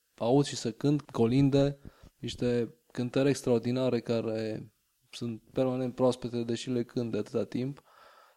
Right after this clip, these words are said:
Uh, vreau să slujesc pe alții, vreau să mă bucur de relația cu cei dragi. În esență, Crăciunul e o sărbătoare extraordinară.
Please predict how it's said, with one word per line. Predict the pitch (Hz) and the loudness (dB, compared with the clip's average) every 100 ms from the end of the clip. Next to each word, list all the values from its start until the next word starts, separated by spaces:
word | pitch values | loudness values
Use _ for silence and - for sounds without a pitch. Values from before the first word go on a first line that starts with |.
| _ | _
Uh, | - 120 123 123 - - _ | -6 -2 -2 -2 -4 -12 _
vreau | 135 151 151 | 2 6 6
să | - 139 131 127 - _ _ _ _ | 4 2 4 2 -4 _ _ _ _
slujesc | - 123 120 143 - | -4 2 4 4 4
pe | |
alții, | 120 123 131 - 147 151 _ _ _ _ | 2 2 0 -4 -6 -6 _ _ _ _
vreau | - 131 151 | -2 2 4
să | - 143 135 131 127 135 120 - - - _ _ _ _ _ | 4 4 4 4 0 -2 -10 -18 -20 -20 _ _ _ _ _
mă | - 120 127 | -8 -2 0
bucur | 120 175 - 135 | 4 2 2 0
de | 127 123 123 123 117 107 - _ _ _ | 2 2 2 -2 -8 -14 -20 _ _ _
relația | - 127 135 127 | -4 0 0 -2
cu | 123 - 120 123 | -4 -6 -6 -4
cei | 127 113 | -4 -4
dragi. | 117 143 143 - _ _ - - _ _ _ _ _ _ 277 _ _ _ _ _ _ | 0 0 -2 -6 _ _ -20 -20 _ _ _ _ _ _ _ _ _ _ _ _ _
În | - 160 | -2 4
esență, | 160 170 160 143 156 147 143 | 4 6 4 6 6 6 2
Crăciunul | - 139 151 139 | 0 0 2 0
e | |
o | |
sărbătoare | 123 127 120 127 | 0 -2 2 2
extraordinară. | 120 - 113 113 113 101 - | 2 -2 -2 -2 -2 -4 -6